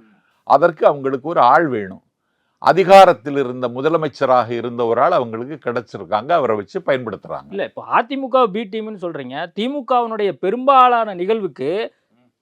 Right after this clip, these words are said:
Speaker 2: மத்திய அமைச்சர்கள் பங்கேற்கிறாங்க.
Speaker 1: பங்கேற்கணும்.
Speaker 2: அப்ப இது வந்து
Speaker 1: அவங்க
Speaker 2: மறைமுக
Speaker 1: அதிகாரத்தில்
Speaker 2: கூட்டணி
Speaker 1: இருக்க-,
Speaker 2: இல்லையா?
Speaker 1: அவங்க
Speaker 2: இது
Speaker 1: அதிகாரத்தில்,
Speaker 2: மறைமுக கூட்டணி
Speaker 1: அவங்க
Speaker 2: இல்லையா?
Speaker 1: அதிகாரத்தில் இருக்கிற கட்சி, இவங்க தமிழ்நாட்டுல அதிகாரத்தில் இருக்கிற கட்சி,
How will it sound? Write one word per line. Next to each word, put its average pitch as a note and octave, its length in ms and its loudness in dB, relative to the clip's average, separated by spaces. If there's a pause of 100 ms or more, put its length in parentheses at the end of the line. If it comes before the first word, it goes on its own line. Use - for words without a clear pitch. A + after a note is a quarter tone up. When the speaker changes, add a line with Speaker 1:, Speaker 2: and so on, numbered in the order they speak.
Speaker 2:
மத்திய C#4+ 360 2
அமைச்சர்கள் B3 420 -2
பங்கேற்கிறாங்க. D3 640 -8 (100)
Speaker 1:
பங்கேற்கணும். F3+ 760 0 (380)
Speaker 2:
அப்ப B3+ 280 0
இது C#4+ 200 -2
வந்து C#4+ 240 2
Speaker 1:
அவங்க D4+ 40 -4
Speaker 2:
மறைமுக C#4+ 300 8
Speaker 1:
அதிகாரத்தில் B3+ 180 8
Speaker 2:
கூட்டணி A3+ 260 10
Speaker 1:
இருக்க-, A3 40 4
Speaker 2:
இல்லையா? E3 300 4
Speaker 1:
அவங்க E3+ 280 8
Speaker 2:
இது D#3+ 80 10
Speaker 1:
அதிகாரத்தில், D#4+ 340 6
Speaker 2:
மறைமுக D4+ 320 6
கூட்டணி G#3+ 280 -2
Speaker 1:
அவங்க E3+ 180 8
Speaker 2:
இல்லையா? F#3 200 10
Speaker 1:
அதிகாரத்தில் F3+ 500 6
இருக்கிற D3+ 420 0
கட்சி, D#3 320 0
இவங்க F3 280 0
தமிழ்நாட்டுல D#3 560 4
அதிகாரத்தில் C#3+ 520 2
இருக்கிற G#2+ 420 -8
கட்சி, D3+ 420 -8